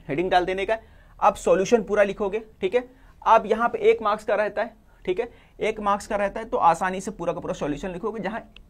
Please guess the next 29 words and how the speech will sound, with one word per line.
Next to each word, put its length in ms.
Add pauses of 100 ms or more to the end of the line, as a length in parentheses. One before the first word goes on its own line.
एक 120
मार्क्स 200
वाले 140
क्वेश्चन 260
में, 100 (440)
आ, 380 (160)
मार्क्स 260
कटने 260
के 80
चांसेस 340
बहुत 240
कम 200
रहते 240
हैं, 120 (200)
ठीक 140
है। 100 (220)
आपने 240
अगर 140
पूरा 280
लिखा 240
तो 80
आसानी 360
से 100
आपको 220
मार्क्स 300
मिल 160
जाएगा, 220
ठीक 200
है। 60